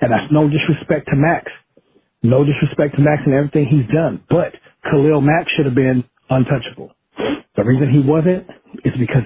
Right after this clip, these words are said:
even though he was such a monster force at two different positions, mind you,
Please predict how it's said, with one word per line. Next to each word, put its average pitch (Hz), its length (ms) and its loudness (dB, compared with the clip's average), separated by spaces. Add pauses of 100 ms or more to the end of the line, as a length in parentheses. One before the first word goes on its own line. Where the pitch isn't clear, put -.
(100)
even 165 320 4
though 151 260 2
he 143 120 4
was 123 140 0 (120)
such 147 140 -2 (120)
a 143 60 0
monster 151 560 0
force - 240 0 (600)
at - 120 -2 (100)
two 165 80 4
different 165 280 2
positions, 151 560 0
mind 113 320 -2
you, 98 100 -6